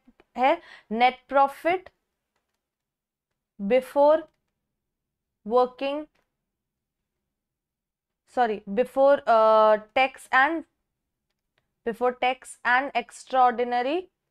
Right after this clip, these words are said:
items, ये हमारा फर्स्ट स्टेप होता है।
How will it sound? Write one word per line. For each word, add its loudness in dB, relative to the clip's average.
items, -2
ये 2
हमारा 2
फर्स्ट 2
स्टेप -4
होता 0
है। -2